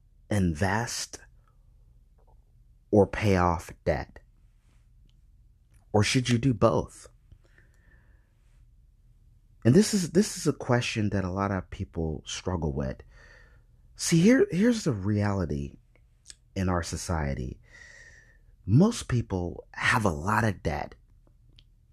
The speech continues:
Debt has be-, become almost, it's become the norm in our society. We just,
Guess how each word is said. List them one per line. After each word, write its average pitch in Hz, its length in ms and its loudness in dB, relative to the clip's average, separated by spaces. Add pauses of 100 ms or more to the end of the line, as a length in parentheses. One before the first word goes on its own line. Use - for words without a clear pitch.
(920)
Debt 170 260 6
has 143 560 2
be-, - 320 -2 (140)
become 104 760 -2
almost, 131 800 -4 (1600)
it's - 160 0
become 143 340 4
the 117 80 4
norm 101 540 2
in 85 120 -4
our 85 120 -4
society. 73 720 -8 (2250)
We 120 160 6
just, - 560 0